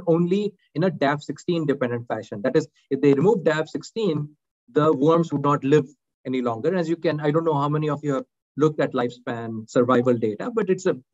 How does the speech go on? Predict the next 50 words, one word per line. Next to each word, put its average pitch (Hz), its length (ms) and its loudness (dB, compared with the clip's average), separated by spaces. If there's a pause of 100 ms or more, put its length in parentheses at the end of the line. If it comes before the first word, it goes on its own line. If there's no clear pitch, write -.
pretty 180 160 0
simple 160 600 2 (340)
but 156 180 0
laborious 131 720 4
sort 123 160 -2
of 120 160 -8
a 110 260 -4 (260)
thing, 135 200 -2
which 139 100 -2
has 127 120 -2
been 139 140 0
automated 127 460 0
at 113 100 -4
this 123 140 -4
point. 143 320 -6 (260)
But 175 120 6
essentially, 175 480 4
you'd 160 240 2
have 160 160 0
a 151 40 2
whole 143 180 4
bunch 147 200 0
of 131 140 0
graduate 135 320 -4
students, 139 460 -6 (680)
uh, 120 240 -10
you 123 120 -2
know, 147 100 -4
propagating 135 580 -4
these 123 180 -6
worms 165 400 -2
and 139 160 -4
poking 147 360 0
them 139 260 -2
to - 80 -20
see 135 160 -4
if 123 80 -4
they 127 80 2
were 123 120 2
still 120 220 -2
alive 143 360 -2
or 120 120 -2
they 113 120 -6
were 110 120 -6
dead. 160 300 -2
So - 160 0
it 147 60 2
is 147 120 -6
manually 190 500 2
scored 170 440 0